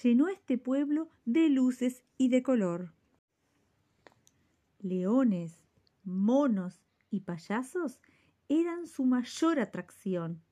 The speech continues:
"El circo, señores, el circo. No se pierdan la función", anunciaba un payaso en zancos tan alto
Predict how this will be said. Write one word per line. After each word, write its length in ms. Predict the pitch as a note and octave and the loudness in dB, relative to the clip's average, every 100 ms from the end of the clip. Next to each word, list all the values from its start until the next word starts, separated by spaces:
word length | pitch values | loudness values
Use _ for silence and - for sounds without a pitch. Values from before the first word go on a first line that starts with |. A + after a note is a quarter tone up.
| _ _ _ _ _ - | _ _ _ _ _ -4
"El 120 | C4+ | -4
circo, 480 | - F#4+ G#4+ F#4+ C#4+ | 2 6 8 6 -4
señores, 600 | - A3+ A3 A3+ G#3 F#3+ _ | -2 0 2 2 2 -4 _
el 160 | C#4 D4+ | -2 -2
circo. 720 | - G#4 A4+ G4 - G#3 G3 _ _ _ | 0 0 2 0 -4 -6 -6 _ _ _
No 160 | C#4+ G#4+ | -6 -2
se 120 | A4 | -2
pierdan 520 | A4 F#4 G#4 E4 D4+ | 0 2 2 2 0
la 80 | C#4+ | 0
función", 720 | C#4 C4 C4 F4+ G#4+ D#4 F#3+ - _ _ | 0 -2 0 4 4 4 0 -4 _ _
anunciaba 680 | G3+ G3+ G3+ F#3 G#3+ G3+ G3+ | -2 0 0 -4 -6 -4 -4
un 80 | G3 | -6
payaso 640 | F#3+ - G#3+ A#3 C#4 C#4 - _ _ | -8 -10 -8 -8 -6 -8 -10 _ _
en 220 | - F#3 F3+ | -8 -8 -8
zancos 640 | - A#3+ B3+ B3+ C#4 C4+ _ _ _ | -4 -2 0 0 -4 -10 _ _ _
tan 220 | E4 F4+ E4 | -4 -2 -2
alto 560 | F4 F4 E4 E4+ E4 | -6 -8 -8 -8 -8